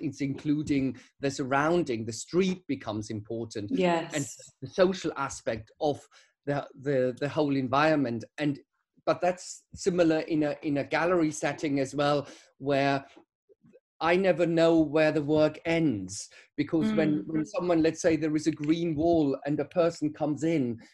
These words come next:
Speaker 1: and wears a yellow jumper, then the work changes, because
Speaker 2: Mm.
Speaker 1: that person becomes for me part of the work in that moment. And
Speaker 2: <laughs>
Speaker 1: very often spaces act like a stage set,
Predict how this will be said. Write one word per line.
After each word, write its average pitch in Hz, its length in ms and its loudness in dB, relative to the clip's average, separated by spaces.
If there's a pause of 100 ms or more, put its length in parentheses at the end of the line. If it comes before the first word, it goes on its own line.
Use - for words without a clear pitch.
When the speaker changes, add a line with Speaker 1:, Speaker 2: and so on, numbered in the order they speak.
(200)
Speaker 1:
and 151 160 0
wears 156 420 2 (180)
a 151 60 0
yellow 151 380 2
jumper, 107 640 -2 (120)
then 151 220 2
the 147 80 2
work 143 320 -2
changes, - 880 -4 (240)
because 202 460 2
Speaker 2:
Mm. - 100 -8
Speaker 1:
that 175 160 -4 (140)
person 185 320 2
becomes 151 540 0
for 151 120 0
me 147 200 2 (100)
part 175 320 -2
of 151 140 -4
the 156 80 -2
work 180 340 2
in 120 100 0
that 117 200 0
moment. 127 480 0
And 139 140 0
Speaker 2:
<laughs> 240 300 12
Speaker 1:
very 180 40 2
often 175 180 4 (260)
spaces 170 640 -2
act - 360 -8 (380)
like 180 220 2
a 170 60 0
stage 170 380 0
set, - 420 -10